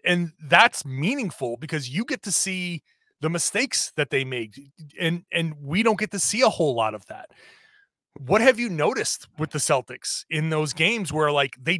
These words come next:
don't put it together, as opposed to these games where we're used to seeing them at home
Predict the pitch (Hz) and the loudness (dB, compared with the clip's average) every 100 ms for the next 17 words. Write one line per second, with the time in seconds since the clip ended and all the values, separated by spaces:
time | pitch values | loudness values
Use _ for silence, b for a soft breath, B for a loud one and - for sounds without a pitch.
0 | 139 165 226 - 190 175 - 143 202 151 | 0 2 2 0 -2 -2 -4 -2 2 2
1 | 135 - b b b - 165 165 - 185 | 0 -4 b b b 0 0 2 2 2
2 | 190 - 190 175 175 - 175 180 160 151 | 2 -2 -4 -4 -6 -4 -4 -4 -6 -4
3 | 165 156 151 143 160 151 156 - 139 - | 0 0 0 -4 -6 -6 -8 -8 -6 -4
4 | 156 139 131 123 156 196 147 139 | -2 -2 0 0 2 2 0 -4